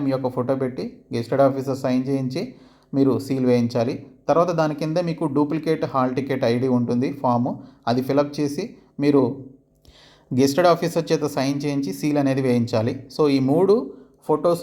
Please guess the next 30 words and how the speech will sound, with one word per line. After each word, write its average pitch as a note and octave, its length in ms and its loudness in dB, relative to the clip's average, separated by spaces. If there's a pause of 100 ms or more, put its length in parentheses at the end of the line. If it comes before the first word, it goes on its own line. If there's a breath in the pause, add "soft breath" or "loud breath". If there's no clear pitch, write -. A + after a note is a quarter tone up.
మీరు D3+ 220 -2
ఈ D3 80 0
విధంగా C#3+ 320 0
పెట్టాలని C3+ 420 0
చెప్పేసి C#3 280 -4
ఇక్కడ C3+ 200 -4
ఇచ్చారు. C3+ 220 -2 (100)
మళ్ళీ C3 260 0
మీరు E3+ 140 0
ఇంకొకసారి C#3 560 0
చదవండి C#3 460 2
ఇన్‌స్ట్రక్షన్స్ C3+ 540 -6
అన్నీ A#2 160 0 (100)
కూడా. A#2 160 2 (440 loud breath)
So, - 120 -20
ఇవన్నీ B2+ 300 4
చదివి D#3 340 2
మీరు D3+ 120 0 (120)
జాగ్రత్తగా C3+ 520 2
మీరు C#3 160 0
అప్లికేషన్ C3+ 480 -4
అయితే C#3+ 140 0 (480 loud breath)
పంపించాల్సి C3 640 2
ఉంటుంది. A2 340 -2
ఇక్కడ D#3 200 -2
మనకి D3 220 -2
అప్లికేషన్ E3 520 -4
ఫామ్ C3+ 220 2
ఉంటుంది B2+ 320 2
చూడండి. A#2+ 360 0